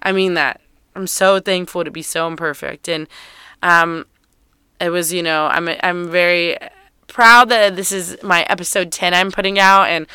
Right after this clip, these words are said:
you know, as I move through this podcast with all the passion and love that I have, um,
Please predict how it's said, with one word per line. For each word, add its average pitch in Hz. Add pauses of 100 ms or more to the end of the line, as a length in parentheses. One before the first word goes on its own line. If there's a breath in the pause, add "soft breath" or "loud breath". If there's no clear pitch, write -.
(360 loud breath)
you 180
know, 165
as 170
I 165
move 180
through 180
this 180
podcast 165
with 180
all 165
the 170
passion 175
and 170
love 151
that 175
I 175
have, 180 (460 loud breath)
um, 175